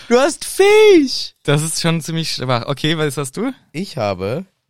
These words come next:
Speaker 1: Percy Weasley.
Speaker 2: Okay.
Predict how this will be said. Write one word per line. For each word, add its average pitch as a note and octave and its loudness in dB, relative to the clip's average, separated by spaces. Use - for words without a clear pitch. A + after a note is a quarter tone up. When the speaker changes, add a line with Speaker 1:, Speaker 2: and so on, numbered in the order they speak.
Speaker 1:
Percy C#3 -2
Weasley. A3 -2
Speaker 2:
Okay. E3 -2